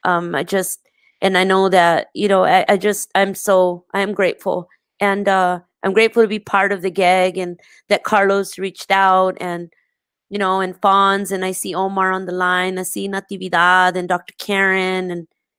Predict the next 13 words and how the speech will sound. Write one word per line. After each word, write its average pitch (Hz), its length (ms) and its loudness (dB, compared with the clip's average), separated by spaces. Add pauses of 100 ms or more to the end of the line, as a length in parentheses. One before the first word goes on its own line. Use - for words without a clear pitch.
(220)
and 202 160 2
I 208 60 4
don't 226 120 2
know 226 140 2
who 220 140 2
else 214 240 0
is 185 140 -14
joining 208 420 -4
us 180 160 -8
today. 180 460 -4 (460)
Um, 180 300 0
I 196 140 2
don't, 180 140 -8